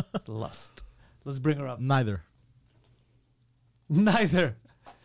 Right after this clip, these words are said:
Speaker 1: Unless, unless you watch this week's episode of The Intellectuals. <laughs>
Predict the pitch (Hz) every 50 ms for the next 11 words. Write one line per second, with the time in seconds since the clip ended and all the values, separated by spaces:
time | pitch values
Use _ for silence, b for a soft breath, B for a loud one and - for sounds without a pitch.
0 | B B 160 175 185 208 240 269 - - 175 185 190 202 226 254 - - 233 220
1 | 208 220 233 226 226 - 196 220 208 214 214 208 - 220 214 - 185 156 202 196
2 | 190 190 160 b b b b b - 160 151 165 185 170 160 175 185 175 - -
3 | 160 139 117 117 131 120